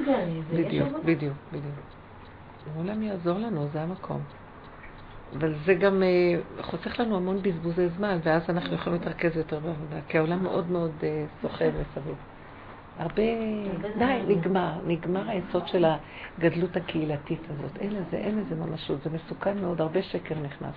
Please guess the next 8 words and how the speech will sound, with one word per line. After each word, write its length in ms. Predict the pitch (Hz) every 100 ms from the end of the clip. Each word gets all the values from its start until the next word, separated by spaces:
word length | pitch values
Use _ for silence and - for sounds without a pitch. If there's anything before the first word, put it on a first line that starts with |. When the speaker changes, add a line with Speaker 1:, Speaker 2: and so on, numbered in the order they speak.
| -
Speaker 2:
שם. 60 | 147 139 - - - - - - - - - 185
לעבוד 340 | 185 180 240 233
ברמה 340 | 185 175 180
של 260 | 175 165 156
עבודת 380 | 151 156 165 165
היחידה, 520 | 151 - 151 175 214
ברמת 320 | 180 147 147 151 - 170
אמת, 160 | 208